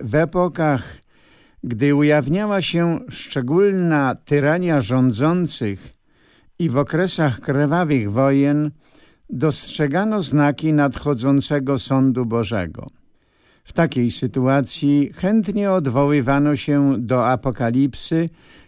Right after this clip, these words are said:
gdyż uważano, że pozwoli zrozumieć to, co się dzieje, i dostrzec w tym wszystkim jakiś sens. Ale czy Apokalipsa ma jakieś znaczenie dla współczesnego człowieka?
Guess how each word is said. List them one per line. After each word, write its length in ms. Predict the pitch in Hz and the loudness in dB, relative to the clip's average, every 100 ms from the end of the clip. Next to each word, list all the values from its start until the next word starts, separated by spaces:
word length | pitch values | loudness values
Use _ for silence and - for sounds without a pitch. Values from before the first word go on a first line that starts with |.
| _ | _
gdyż 360 | 147 180 220 - | -4 -2 -2 -4
uważano, 920 | - 185 147 156 151 131 107 120 147 214 202 _ - _ - | -4 0 2 0 2 0 2 2 2 -2 -6 _ -20 _ -10
że 560 | - 139 113 143 143 143 | -4 -2 0 2 2 2
pozwoli 580 | - 151 151 196 220 202 | 2 0 0 -2 -2 -2
zrozumieć 800 | 135 139 143 131 175 185 170 - | 0 0 2 0 0 0 -2 -4
to, 180 | - 156 | -2 0
co 200 | 156 160 | 0 -2
się 340 | - 147 135 123 | -2 2 2 2
dzieje, 600 | 113 131 120 123 135 147 - - _ - _ | 2 2 2 2 0 -4 -10 -20 _ -20 _
i 140 | 151 | -2
dostrzec 760 | 120 165 175 - - 190 156 - | 2 0 0 -6 -4 -2 -2 -6
w 160 | - | -8
tym 380 | - 147 139 139 | -4 0 2 2
wszystkim 680 | 127 - 147 - - 160 151 | -2 -6 -6 -6 -6 0 2
jakiś 520 | 139 135 135 120 - | 2 0 -4 -6 -8
sens. 680 | - - 98 98 104 - - _ _ _ _ _ _ _ _ _ _ _ _ _ - | -8 -4 -4 -6 -10 -14 -18 _ _ _ _ _ _ _ _ _ _ _ _ _ -2
Ale 420 | 139 135 135 131 | 0 2 2 0
czy 280 | - 147 139 | -2 0 0
Apokalipsa 1080 | 135 131 120 123 175 165 - 160 143 127 | 0 -4 -2 -2 -2 -2 0 2 2 0
ma 240 | - 131 131 | 0 0 2
jakieś 460 | 139 156 170 143 | 2 0 0 0
znaczenie 580 | 90 120 110 139 139 165 | 0 -2 -2 -2 0 0
dla 220 | 131 127 | 0 0
współczesnego 960 | 101 - - 127 - 131 - 135 143 151 | -2 -6 -4 -4 -4 -6 -4 -2 0 -2
człowieka? 760 | - 123 107 107 107 95 123 | -4 -4 -4 -2 -4 -4 -4